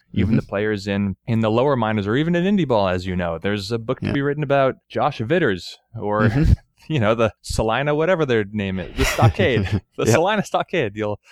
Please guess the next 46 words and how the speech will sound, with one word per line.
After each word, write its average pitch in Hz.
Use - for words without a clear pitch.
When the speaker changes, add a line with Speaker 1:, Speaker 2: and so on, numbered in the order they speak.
Speaker 1:
you'll 90
be 95
documenting 101
them 98
shortly, 92
but 85
Speaker 2:
Mm-hmm. 101
Speaker 1:
yeah, 139
I 147
don't 175
know. 120
I 110
still, 135
I 135
have 143
thought 220
about 135
it 107
for 104
a 120
good 185
amount 135
of 98
time, 101
and, 92
and 92
Beltre 98
remains 90
at 92
the -
top -
of 92
my 95
list. 113
Can 104
you 110
think 120
of 104
anyone 151
who 147
might 147
have 117
a 135
more 131
compelling 143
story? -